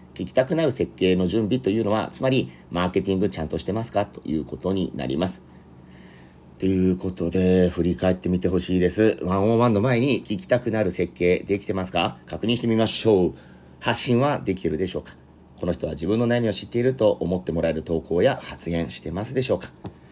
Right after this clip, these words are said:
自己紹介はどうでしょう？この人は何をしてくれる人かが三十秒以内に伝わる状態になっているでしょうか？事前の接点はいかがでしょうか？ワンオンワンの前に話してみたいなと思ってもらえる接触をしているでしょうか？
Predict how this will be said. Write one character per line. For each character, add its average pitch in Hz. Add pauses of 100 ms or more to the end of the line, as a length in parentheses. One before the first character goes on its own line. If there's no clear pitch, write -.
(120)
自 -
己 -
紹 156
介 131
は 143
ど 107
う 113
で 98
し 92
ょ 85 (440)
う？ -
こ 107
の 117
人 104
は 110
何 135
を 156
し -
て 127
く -
れ 113
る 110
人 110
か 87
が 101
三 87
十 87
秒 92
以 92
内 87
に 82
伝 -
わ 110
る 107
状 104
態 107
に 110
な 92
っ -
て -
い 90
る 110
で 127
し -
ょ 82
う -
か？ - (600)
事 101
前 101
の 98
接 131
点 117
は 127
い 85
か 98
が 107
で 98
し -
ょ -
う -
か？ - (520)
ワ 85
ン 85
オ 85
ン 87
ワ 113
ン 110
の 95
前 120
に 127 (160)
話 131
し -
て 113
み 113
た 139
い 123
な 143
と - (200)
思 110
っ 127
て 120
も 107
ら 104
え 101
る 98
接 113
触 123
を 117
し -
て 87
い 87
る 95
で 120
し -
ょ 92
う -
か？ -